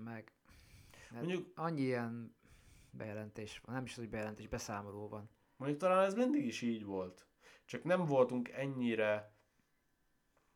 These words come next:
Speaker 2: ö, tudatosan ráállva, hogy ezekre, hogy, hogy a, hogy ezeknek utána nézzünk és keressük.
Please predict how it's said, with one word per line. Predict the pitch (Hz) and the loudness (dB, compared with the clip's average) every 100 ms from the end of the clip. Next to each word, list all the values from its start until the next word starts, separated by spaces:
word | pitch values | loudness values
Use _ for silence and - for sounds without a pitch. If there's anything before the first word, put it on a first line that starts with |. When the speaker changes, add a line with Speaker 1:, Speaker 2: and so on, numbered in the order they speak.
| _ - _ _ - | _ -20 _ _ -6
Speaker 2:
ö, | 113 107 104 104 104 104 - | 0 0 2 2 2 -2 -6
tudatosan | 131 120 110 98 98 98 98 - _ - | -2 0 0 -2 -2 -2 -4 -10 _ -8
ráállva, | 104 113 110 104 101 | 2 6 8 6 2
hogy | 95 101 | 0 -2
ezekre, | 95 101 104 - 101 98 87 - _ _ _ _ | -4 -2 -2 -2 -2 0 -2 -8 _ _ _ _
hogy, | - 104 | -10 -8
hogy | 101 95 - 107 | -8 -12 -10 -4
a, | 104 101 101 - _ _ _ _ _ _ _ _ _ _ _ | -2 -2 -4 -12 _ _ _ _ _ _ _ _ _ _ _
hogy | - 110 | -12 -6
ezeknek | 113 117 107 104 107 | -2 0 -2 -4 -4
utána | 104 101 98 | 0 0 0
nézzünk | 101 98 95 101 98 | -2 -4 -4 -6 -6
és | 95 - | -8 -4
keressük. | 110 104 98 - 95 - - | 0 0 0 -4 -10 -14 -20